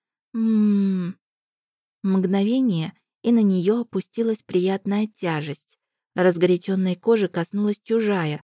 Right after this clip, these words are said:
приумножая ощущения. И когда губы снова оказались захвачены в новом сладостном поцелуе, в такт языку одного мужа, то внизу в складочке толкнулась головка второго.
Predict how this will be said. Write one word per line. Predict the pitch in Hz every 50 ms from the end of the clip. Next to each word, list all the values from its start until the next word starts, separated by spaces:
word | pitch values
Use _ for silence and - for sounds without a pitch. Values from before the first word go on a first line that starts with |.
| _ _ _ _ _
приумножая | - - 185 185 196 196 202 208 208 208 196 196 185 165 151 151
ощущения. | - - 165 160 - - 170 - - - - 170 156 151 147 147 147 147 - 185 _ _ _ _ _ _ _ _ _ _ _ _ _
И | 190
когда | - - 170 165 156 175 170
губы | 165 165 190 180 180 175
снова | - - 185 185 190 190 170 170 160
оказались | 160 - 170 165 170 185 175 170 165 160 165
захвачены | 190 170 170 - - 190 175 170 - - 170 170 170
в | 165 170
новом | 180 190 185 170 165 160
сладостном | 170 - - 180 180 175 160 156 - - 175 156 156
поцелуе, | - 160 - - - 170 160 160 180 226 226 185 160 170 _ _ _ _ _ _ _ _ _
в | _ -
такт | _ - 196 185 - - 185
языку | 170 180 170 185 185 185 - 185 175 - -
одного | 175 170 180 175 175 170 196 220 247
мужа, | 247 208 180 170 160 - 151 147 - _ _ _ _ _ _ _ _
то | -
внизу | 190 175 190 190 185 180 - - 220 240
в | - -
складочке | - - _ - 190 202 214 226 202 185 - - - 175
толкнулась | - 180 175 175 175 - 226 240 240 226 208 208
головка | 208 190 180 180 202 220 - _ 220
второго. | 208 - _ 233 226 233 233 202 170 147 143 139 175